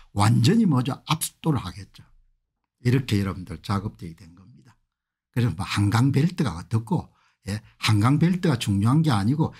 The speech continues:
전산 프로그램 몇 프로를 집어넣을 건가 중요한 거다 이야기예요. 이렇게 여러분들 돌아가는 거죠. 자, 그래서 여러분 이 실상을 이렇게 선거를 다 만들고 있다는 이 실상을 정확하게 아셔야 됩니다.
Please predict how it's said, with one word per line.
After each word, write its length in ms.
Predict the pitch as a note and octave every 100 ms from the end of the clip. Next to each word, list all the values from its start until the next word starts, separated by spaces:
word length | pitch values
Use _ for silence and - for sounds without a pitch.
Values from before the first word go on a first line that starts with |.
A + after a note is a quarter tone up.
| -
전산 440 | - A2+ A#2+ F3 G3
프로그램 360 | D#3+ D#3+ D3+
몇 200 | G#2+ A2
프로를 240 | - G3+ F3+
집어넣을 460 | G3+ F#3 F3 F3+
건가 280 | F3+ F#3+ E3+
중요한 460 | - F#2 F2 - A#2+
거다 200 | A#2 D3+
이야기예요. 480 | E2+ - A#2 - - _ _ _ _ _ _ _ _ _ _ -
이렇게 340 | A#2+ - G#2
여러분들 360 | G2 F2+ F2+ -
돌아가는 600 | B2 A#2 F#2 F2+ F#2+ G#2
거죠. 260 | G#2 - - _ _ _ _ _ _ _ -
자, 260 | - D2+ -
그래서 300 | G#2 - A2
여러분 460 | A#2+ A2+ G#2+ G#2+ -
이 240 | B2+ A#2+
실상을 1000 | - - E3+ E3 D#3+ E3+ B2+ G#2+ B2+ F#2 - _ _
이렇게 280 | C#3 C#3 D3
선거를 540 | - - A2 D3 E3
다 220 | D#3+ - B2
만들고 540 | G#2+ A2 A2+ G#3+ G3+
있다는 380 | A#2 B2 G#2+ G2
이 140 | A2
실상을 560 | A2 - D#3+ - E3 B2
정확하게 540 | - - - - G3
아셔야 420 | G2+ D#2+ - D#3 B2
됩니다. 480 | F2+ F2 - A2